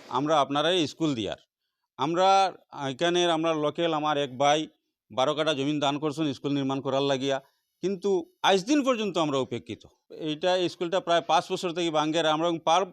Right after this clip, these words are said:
পাঁচ বছর থেকে আমরা মানে কর্তৃপক্ষের সঙ্গে আমরা দৌড়ঝাঁপ শুরু করছি। আমরা রে বারবার প্রতিশ্রুতি দেওয়া হয়, কিন্তু আমরা উপেক্ষিত। বর্তমানে প্রায় একশো পঞ্চাশ জন ছাত্র, দশ জন শিক্ষক শিক্ষয়িত্রী আছেন আমার এই স্কুলে।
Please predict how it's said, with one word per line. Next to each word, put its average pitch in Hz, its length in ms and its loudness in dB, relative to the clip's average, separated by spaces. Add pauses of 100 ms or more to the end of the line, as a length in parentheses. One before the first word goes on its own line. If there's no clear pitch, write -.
পাঁচ 202 240 0
বছর 220 240 -2
থেকে 202 220 -2
আমরা 170 500 2
মানে 143 500 -4 (520)
কর্তৃপক্ষের 151 520 -4
সঙ্গে 135 320 -4
আমরা 131 180 0
দৌড়ঝাঁপ 120 420 -4
শুরু 120 180 -8
করছি। 127 380 -8 (480)
আমরা 131 240 -4
রে 160 80 2
বারবার 170 300 2
প্রতিশ্রুতি 226 500 -4
দেওয়া 196 280 4
হয়, 175 100 2
কিন্তু 165 220 -2
আমরা 143 180 0
উপেক্ষিত। 117 440 -8 (540)
বর্তমানে 190 460 0
প্রায় 180 340 2
একশো 165 220 -6
পঞ্চাশ 135 360 -4
জন 117 140 -6
ছাত্র, 92 320 -10 (580)
দশ 123 200 -2
জন 147 160 -4
শিক্ষক 139 320 -8
শিক্ষয়িত্রী 139 400 -6
আছেন 135 240 -6
আমার 104 200 -6
এই 98 160 -6
স্কুলে। 78 260 -18